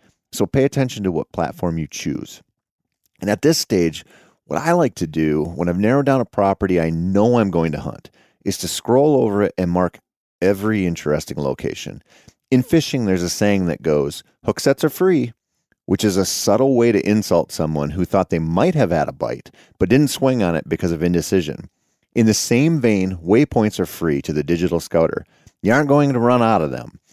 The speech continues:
and no one is gonna cap you at a certain amount. This is go nuts for donuts time. And with all of those waypoints locked, loaded, and ready to be dropped, it's time to just start with the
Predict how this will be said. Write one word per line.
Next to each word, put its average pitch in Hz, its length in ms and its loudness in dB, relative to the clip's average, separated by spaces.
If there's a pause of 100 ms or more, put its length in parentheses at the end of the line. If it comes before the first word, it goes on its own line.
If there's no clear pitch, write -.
(120)
and 92 160 0
no 123 120 6
one 139 140 4
is 120 120 2
gonna 113 160 0
cap 110 400 -2
you 98 100 4
at 82 80 4
a 82 40 -4
certain 87 240 -2
amount. 85 340 -2 (320)
This 110 160 -2
is 101 120 -4
go 90 360 0
nuts 123 180 0
for 92 140 -4
donuts 87 440 0
time. 53 380 -10 (580)
And 82 60 -4
with 90 120 -2 (100)
all 131 260 2
of 147 60 0
those 147 200 4
waypoints 98 720 -2
locked, 90 400 -4
loaded, 98 360 2
and 82 100 -2
ready 87 220 2
to 92 80 2
be 87 100 -2
dropped, 80 500 0 (540)
it's - 120 -12
time 135 160 -2
to 131 60 -4
just 117 200 -6
start 117 260 -2
with 123 120 -6
the 92 140 -6